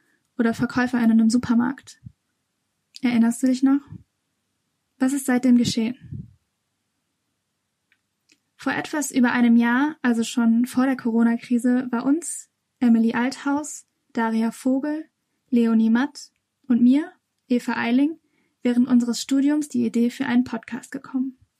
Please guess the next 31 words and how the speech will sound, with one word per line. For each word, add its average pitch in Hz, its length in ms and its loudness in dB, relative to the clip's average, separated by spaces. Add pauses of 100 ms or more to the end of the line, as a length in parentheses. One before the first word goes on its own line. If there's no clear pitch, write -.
(1300)
Wir 254 140 0
waren 294 220 -2
zu 277 140 -2
diesem 254 240 2
Zeitpunkt 262 680 -2
im 240 140 2
ersten 247 360 0
Semester 233 440 0
des 226 160 -4
Masterstudiengangs 247 960 2
Transformation 240 760 0
Design 269 440 0 (440)
an 240 120 2
der 226 120 0
Hochschule 254 400 0
für 247 160 -2
Bildende 233 320 0
Künste 240 380 0
in 247 100 4
Braunschweig 233 680 -6 (560)
und 247 140 4
die 254 40 2
Beschäftigung 247 800 0
mit 233 120 0
Zukunftsszenarien 269 960 0
gehörte 233 380 -4
für - 180 -8
uns 262 260 0
zum 294 140 -2
Alltag 247 360 -6
dazu. 262 360 -8